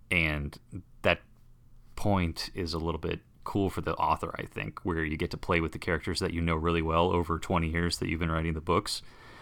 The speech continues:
but you get to try new things. And I think that's what brings out some new insights. So I, I like this one for that reason.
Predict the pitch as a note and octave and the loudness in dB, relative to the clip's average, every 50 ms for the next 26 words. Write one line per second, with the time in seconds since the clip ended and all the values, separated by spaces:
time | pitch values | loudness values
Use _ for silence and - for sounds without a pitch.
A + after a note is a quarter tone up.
0 | - - - - G2+ F#2 F2 F2+ G2 E2+ - - F#2 E2+ D#2+ D2+ C#2+ - - - | -18 -6 0 2 4 4 4 4 2 2 6 6 8 8 6 4 0 -2 -6 -8
1 | - - - - G#2 - - - - - - - - - F2+ E2 E2 E2 - F#2 | -8 -6 -6 -4 -2 -2 -2 -2 -4 -10 -16 -12 -6 -2 0 2 2 2 2 0
2 | E2 D2+ F2 D#2+ - - - - - G#2 F#2 F2+ E2 - - - - - G2+ F#2 | 0 2 0 0 0 -2 -4 -6 -6 -2 0 0 0 0 -4 -12 -4 0 2 2
3 | F2+ E2+ F#2 G2 F#2+ - - - A2+ A2+ A#2 B2+ B2 B2 B2+ C3 B2+ - - - | 4 4 2 2 0 2 2 2 2 2 4 2 2 2 2 0 -2 -4 -10 -20
4 | - - - - - - E3 D#3 - - - - - - - - - - - - | -20 -20 -20 -14 -2 2 2 4 4 2 0 0 -2 -4 -4 -6 -10 -16 -20 -20
5 | - - - - - - - - - F2+ F#2 - - - A2 G#2 G2+ F#2+ - F#2 | -12 -6 -4 -2 -2 -2 -2 2 4 4 4 4 6 8 10 10 8 8 4 0
6 | - F#2+ F2 D#2+ - E2 D#2+ D#2 - - - - - - - | 0 0 -2 -2 -2 -2 -2 -2 -2 -4 -4 -6 -4 -6 -6